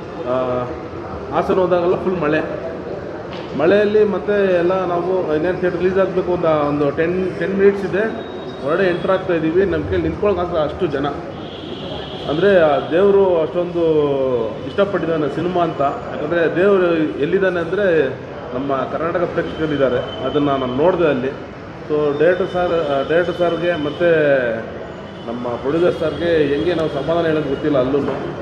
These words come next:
ಸಾರ್ ಹೇಳಿದ್ರು, ನಾನೇ ಮೈಕ್ ಹಿಡ್ಕೊಂಡು ಮಾತಾಡ್ಸಿದೆ ಅಂತ. ಮೈಕ್ ಮಾತ್ರ ಹಿಡ್ದು ಮಾತಾಡ್ಸಿಲ್ಲ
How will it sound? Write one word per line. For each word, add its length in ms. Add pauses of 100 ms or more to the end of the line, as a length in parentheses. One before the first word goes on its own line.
(340)
ಸಾರ್ 200
ಹೇಳಿದ್ರು, 440
ನಾನೇ 280
ಮೈಕ್ 200
ಹಿಡ್ಕೊಂಡು 240
ಮಾತಾಡ್ಸಿದೆ 380
ಅಂತ. 200
ಮೈಕ್ 500
ಮಾತ್ರ 180
ಹಿಡ್ದು 240
ಮಾತಾಡ್ಸಿಲ್ಲ 520